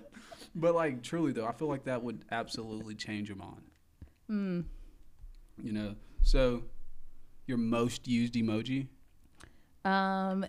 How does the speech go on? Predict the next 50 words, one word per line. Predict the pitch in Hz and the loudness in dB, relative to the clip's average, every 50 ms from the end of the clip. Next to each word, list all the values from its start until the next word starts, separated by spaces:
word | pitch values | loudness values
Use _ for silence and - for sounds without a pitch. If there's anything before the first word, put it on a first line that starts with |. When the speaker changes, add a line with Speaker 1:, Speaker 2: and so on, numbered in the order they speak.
| - | 0
Speaker 2:
it's | 190 202 196 202 190 - - - - | 2 4 4 4 2 0 -8 -8 -8
the | 202 196 208 202 196 190 185 180 180 180 175 175 | -4 -2 0 0 0 2 0 0 0 0 -2 -6
crying | - - 208 196 202 220 233 233 240 | -4 -2 0 0 0 0 -2 -2 -2
emoji, | 233 240 240 240 247 254 247 233 214 | 0 0 0 0 0 0 -2 0 0
but | 190 185 | 0 0
not | 190 196 196 - | 0 -2 -2 -2
the | 220 214 | -2 0
one | 214 208 196 | 0 0 -2
with | 180 | -2
the | 180 170 | -4 -6
tilted | 165 - 190 185 - 240 220 214 | -4 -2 -4 -4 -2 -4 -8 -6
head, | - 240 240 240 240 240 233 220 - | -6 -4 -4 -2 -2 -2 -4 -4 -6
the | 190 185 | -6 -6
one | 185 185 185 | -4 -4 -4
with | 185 175 175 | -4 -4 -4
the | 170 170 | -6 -8
straight | - - 185 190 208 | -6 -6 -6 -4 -4
head. | 196 196 190 190 | -2 -4 -4 -4
That | 180 185 | -6 -6
Speaker 1:
I | - | -6
think | - - 170 151 - | -6 -4 -6 -4 -2
my | - 113 113 | -4 -4 -4
most | 113 104 - - - - - | -8 -8 -10 -12 -12 -12 -10
used | 131 - 107 110 | -10 -10 -10 -10
emoji | - 104 107 104 104 104 107 107 | -10 -10 -8 -8 -10 -10 -8 -10
is, | 104 104 - - | -10 -10 -8 -8
like, | - - 107 - | -10 -10 -8 -8
the | 110 | -8
one, | 104 101 104 98 98 98 98 101 98 101 | -8 -8 -8 -8 -8 -6 -6 -6 -6 -8
like, | 104 104 104 107 - - _ _ _ _ _ _ _ _ _ _ _ - | -8 -10 -10 -12 -14 -16 _ _ _ _ _ _ _ _ _ _ _ -10
when | 120 107 | -8 -6
his | 120 113 - - | -6 -6 -6 -6
eyes | - 98 98 98 95 | -6 -4 -4 -4 -6
are | 101 95 | -8 -10
just, | 104 101 - - | -10 -10 -10 -10
like, | 98 101 - - | -10 -10 -10 -10
shut | - - - - 95 90 90 98 - - - - _ - | -10 -10 -8 -8 -6 -6 -6 -8 -8 -10 -12 -14 _ -2
and | 330 - - - | -2 -2 4 6
he's | - - | 6 6
just, | - 202 - | 6 4 -4
like, | - 101 98 - | -4 -4 -4 -6
Speaker 2:
<laughs> | |
Speaker 1:
grinning. | - 101 101 107 107 107 107 110 113 123 - - - | -8 -8 -6 -4 -4 -4 -4 -6 -8 -12 -16 -10 -8
Like, | 262 101 101 | -4 -4 -2
Speaker 2:
Yeah. | 139 104 | -2 -4
Speaker 1:
if | 101 101 | -2 -4
I | 98 98 | -4 -4
say | - - - 98 98 | -4 -4 -4 -4 -4
something | - - 104 101 - 107 101 101 | -2 -4 -4 -4 -4 -4 -4 -2
like, | 98 95 92 90 90 - | -2 -4 -4 -6 -8 -10